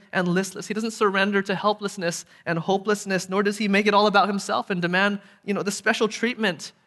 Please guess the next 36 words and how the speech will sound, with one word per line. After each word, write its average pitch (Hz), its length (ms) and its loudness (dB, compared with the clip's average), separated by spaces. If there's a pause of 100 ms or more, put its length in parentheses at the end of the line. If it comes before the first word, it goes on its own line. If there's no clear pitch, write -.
(180)
and, 185 140 0
and 185 160 2
the 180 40 0
sympathy 180 800 0 (120)
that 185 100 -2
are 185 100 4
due 190 220 0
to 247 140 -2
him 196 180 0
as 170 140 0
a 165 40 0
man 185 300 2
who 196 60 0
is 165 100 -2
about 185 320 -2
to 180 100 -6
lose 190 420 -4 (260)
his 147 200 -4
life. 147 480 -2 (720)
He - 120 -2
knows 240 160 2
exactly 190 720 2
what 160 180 0
he 190 80 0
wants 170 280 -2
to 170 60 -8
do 139 320 -8 (400)
with 151 120 -6
the 151 60 0
last 147 420 2 (200)
hours 147 380 -2 (160)
of 139 120 -8
his 143 140 -6
life. 127 240 -2
And 151 140 -4
so 202 540 2